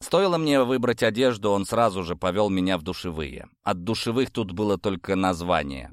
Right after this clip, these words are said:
Газовые плитки, кастрюли с водой и, собственно, сама скважина, откуда эту самую воду нужно качать вручную. Уж не знаю, по какой такой непостижимой причине посреди города с развитым водопроводом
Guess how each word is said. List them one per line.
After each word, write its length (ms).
Газовые 500
плитки, 420
кастрюли 540
с 100
водой 440
и, 200
собственно, 580
сама 320
скважина, 680
откуда 320
эту 240
самую 420
воду 340
нужно 360
качать 420
вручную. 640
Уж 220
не 120
знаю, 400
по 120
какой 260
такой 320
непостижимой 720
причине 560
посреди 400
города 420
с 100
развитым 540
водопроводом 880